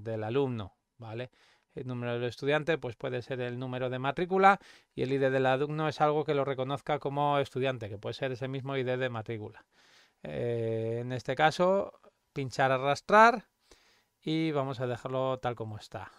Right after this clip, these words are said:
¿vale? Y en asignaturas,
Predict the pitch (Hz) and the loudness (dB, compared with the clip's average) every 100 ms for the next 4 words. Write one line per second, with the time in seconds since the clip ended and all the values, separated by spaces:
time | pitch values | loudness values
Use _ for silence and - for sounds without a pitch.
0 | _ _ _ _ 107 113 - _ _ _ | _ _ _ _ -18 -16 -18 _ _ _
1 | _ _ _ _ _ _ _ _ _ - | _ _ _ _ _ _ _ _ _ 0
2 | 175 175 165 180 180 196 214 226 208 - | 2 2 2 4 4 6 6 6 4 -4